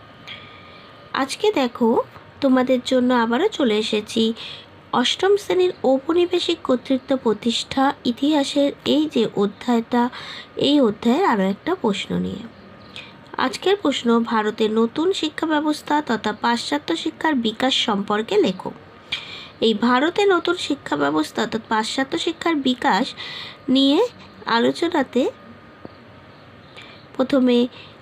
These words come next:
উত্তর লেখার জন্য ভূমিকা লিখে নিতে হবে। দেখতে পাচ্ছ ভূমিকা আছে, ঠিক তারপরেই পাশ্চাত্য শিক্ষার বিকাশ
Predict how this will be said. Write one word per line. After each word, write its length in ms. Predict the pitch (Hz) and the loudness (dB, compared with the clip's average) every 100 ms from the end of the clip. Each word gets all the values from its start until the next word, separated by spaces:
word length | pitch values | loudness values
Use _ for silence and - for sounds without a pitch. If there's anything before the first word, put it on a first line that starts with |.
| - - | -10 -2
উত্তর 360 | 269 - 320 | -2 0 2
লেখার 360 | 339 262 233 233 | 4 4 2 0
জন্য 280 | 233 233 226 | 2 2 2
ভূমিকা 520 | 226 247 269 294 349 | 0 2 2 2 2
লিখে 260 | 320 - 254 | 2 2 0
নিতে 280 | 254 254 | 0 0
হবে। 240 | 277 277 311 | 0 2 2
দেখতে 300 | 262 226 254 | 0 0 -2
পাচ্ছ 360 | 233 220 - | -2 -2 -2
ভূমিকা 500 | 330 330 240 226 - | -2 2 2 2 0
আছে, 320 | 220 202 - 427 - - - - - - | -2 -2 -2 -4 -4 -16 -14 -14 -16 -4
ঠিক 200 | - 403 - | 0 0 2
তারপরেই 520 | 285 254 - 208 320 - | 0 0 0 2 2 0
পাশ্চাত্য 520 | 226 226 262 269 359 | -2 -2 -4 -2 -2
শিক্ষার 400 | - 320 - 339 | -2 -4 -2 0
বিকাশ 600 | 254 233 226 254 359 | 2 2 2 2 0